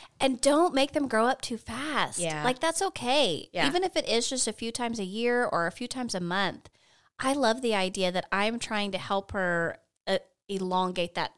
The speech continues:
Speaker 1: that season. You know,
Speaker 2: Yes.
Speaker 1: there is no need to rush the growing up.
Speaker 2: That's right.
Speaker 1: Even if everybody else in your friend group has moved on and you wanna stay here a little bit longer, that's okay.
Speaker 2: Good. Yes. Yes. That's so good. So, so funny. This is a side note, but she just was starting to ask me about shaving her legs.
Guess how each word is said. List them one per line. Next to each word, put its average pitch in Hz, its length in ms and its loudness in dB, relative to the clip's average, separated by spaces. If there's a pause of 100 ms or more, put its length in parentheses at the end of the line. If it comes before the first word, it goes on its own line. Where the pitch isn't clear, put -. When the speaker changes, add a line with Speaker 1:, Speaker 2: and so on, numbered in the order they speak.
(100)
Speaker 1:
that 180 160 -8 (120)
season. 170 560 -2
You 196 100 0
know, 196 180 4
Speaker 2:
Yes. 185 100 0
Speaker 1:
there 214 140 2
is 196 160 0
no 214 420 2
need 196 360 -2
to 196 120 -6
rush 175 720 0
the 180 80 -4
growing 165 340 -2
up. - 260 -8 (140)
Speaker 2:
That's 185 200 -4
right. 180 280 0 (120)
Speaker 1:
Even 240 220 4
if 233 200 0
everybody 254 500 0
else 208 240 2
in 202 120 -6
your 202 120 -6
friend 185 320 -6
group 156 300 -6
has 185 240 -8
moved 180 360 -6
on 170 420 -4
and 180 160 -8
you 196 120 -6
wanna 269 160 -2
stay 254 260 0
here 269 100 -2
a 269 80 0
little 262 160 0
bit 247 140 -2
longer, 269 520 -4 (200)
that's 180 200 -6
okay. 165 360 -8 (100)
Speaker 2:
Good. 185 440 2
Yes. 190 560 -4
Yes. 175 280 -2
That's 170 180 -6
so 185 160 0
good. 165 280 -2 (280)
So, 254 220 4
so 262 220 6
funny. 247 240 4
This 226 80 -2
is 247 80 -4
a 254 80 -4
side 214 240 2
note, 180 160 2
but 190 100 0
she 247 200 2
just 254 260 -2
was 254 80 -2
starting 226 240 0
to 190 100 2
ask 175 220 2
me 220 60 0
about 180 200 2
shaving 185 320 0
her 175 120 -2
legs. 165 540 -2